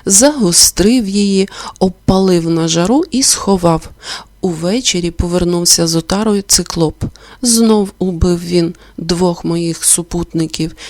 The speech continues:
і, скінчивши свою огидну вечерю, хотів лягти спати. Але я підійшов до нього і запропонував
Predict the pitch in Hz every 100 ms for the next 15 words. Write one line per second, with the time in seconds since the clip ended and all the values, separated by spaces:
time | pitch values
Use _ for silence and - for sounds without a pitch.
0 | - - 214 285 - - - 190 190 190
1 | - 226 202 - - 165 - - - -
2 | 190 190 - 185 180 170 254 269 240 240
3 | 226 220 - 180 165 165 - - - 196
4 | 185 175 175 - - 208 - - 170 156
5 | - - - - 214 226 240 240 233 240
6 | 247 - 262 160 175 175 165 170 180 -
7 | - - - 330 339 - 190 190 320 349
8 | 285 262 214 196 185 208 240